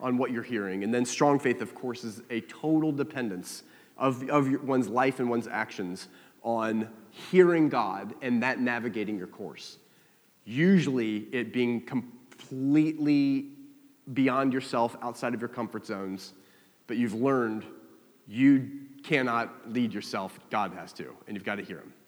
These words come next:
That's faith. So, <clears throat> here's the next point. If we can just,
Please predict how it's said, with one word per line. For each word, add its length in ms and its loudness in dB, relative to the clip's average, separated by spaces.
That's 140 -10
faith. 360 -6
So, 500 6
<clears throat> 1160 -8
here's 340 8
the 100 2
next 300 0
point. 340 -4
If 140 -12
we 100 -2
can 140 0
just, 240 -6